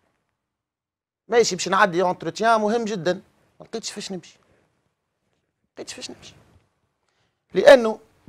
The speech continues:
باش تنقل أنت من المنيلة والتضامن لريانة والشرقية، يا تاخذ تاكسي جماعي اللي نعرفوا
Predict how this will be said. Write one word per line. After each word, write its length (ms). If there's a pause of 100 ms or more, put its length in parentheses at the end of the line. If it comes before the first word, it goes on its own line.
(180)
باش 120
تنقل 500
أنت 200
من 80
المنيلة 380
والتضامن 600 (280)
لريانة 380
والشرقية، 600 (720)
يا 80
تاخذ 300
تاكسي 280
جماعي 440 (520)
اللي 120
نعرفوا 440